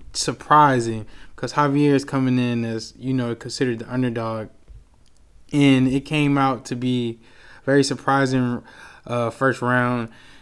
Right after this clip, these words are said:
Then Dimitri came back and he started fighting, and he was throwing good combinations. He was throwing good jabs.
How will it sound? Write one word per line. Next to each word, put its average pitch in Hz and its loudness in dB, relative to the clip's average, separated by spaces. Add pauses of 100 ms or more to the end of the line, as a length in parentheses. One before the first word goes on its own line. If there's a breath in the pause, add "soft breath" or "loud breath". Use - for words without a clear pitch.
Then 165 4
Dimitri 151 4 (260 loud breath)
came 170 0
back 135 0
and 123 -2
he 139 -4
started 135 -2
fighting, 120 0
and 123 -6
he 143 0
was 135 -2
throwing 117 -4
good 139 2
combinations. 127 -2
He 127 -6
was 117 -8
throwing 117 -8
good 127 -2
jabs. 120 -4